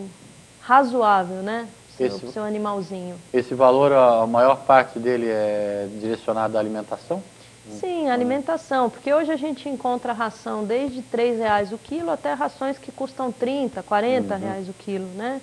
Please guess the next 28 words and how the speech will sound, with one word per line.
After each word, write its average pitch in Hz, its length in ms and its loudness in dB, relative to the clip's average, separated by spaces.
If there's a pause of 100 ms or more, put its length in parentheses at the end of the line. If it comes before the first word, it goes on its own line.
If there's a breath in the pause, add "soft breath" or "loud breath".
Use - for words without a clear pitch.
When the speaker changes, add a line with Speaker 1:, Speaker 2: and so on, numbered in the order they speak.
Speaker 2:
Entendi. 202 400 -8
Speaker 1:
Então 226 200 -4
a 262 120 -2
gente 247 320 -6
tira 254 240 -6
uma 247 160 0
média 220 360 -2
aí 202 140 -2
de 190 120 -8
uma 196 380 -4
ração 202 440 -8
mediana, 226 680 -2
que - 60 -6
esse 220 160 -8
animal 208 360 -2
vai 202 120 -2
gastar 196 360 -6
um 196 100 -8
saco 196 340 -6
de 190 80 -8
quinze 190 460 -8
quilos 196 180 -8
por - 200 -10
mês. 240 380 -6 (260)
Speaker 2:
Entendi. 190 360 -12 (420)
Speaker 1:
E 440 140 -6 (100)
fora 294 240 0
vacinas, 247 1120 -4